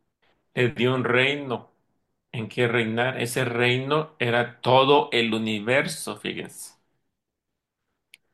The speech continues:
Dios creó todo para el hombre, dice el Catecismo tres cincuenta y ocho, nos dice la Iglesia.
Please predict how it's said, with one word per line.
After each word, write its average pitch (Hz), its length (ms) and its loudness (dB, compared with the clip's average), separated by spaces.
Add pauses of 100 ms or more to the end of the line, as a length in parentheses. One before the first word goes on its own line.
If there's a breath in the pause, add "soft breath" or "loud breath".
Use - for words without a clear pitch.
(1200)
Dios 143 460 4
creó 143 280 0
todo 147 320 4
para 131 240 2
el 127 120 -2
hombre, 143 360 0
dice 120 200 -4
el 123 80 -10
Catecismo 120 600 -4
tres 117 220 -4
cincuenta 110 480 -8
y 107 40 0
ocho, 107 280 -6
nos 107 100 -8
dice 107 240 -6
la 104 100 -2
Iglesia. 101 520 -6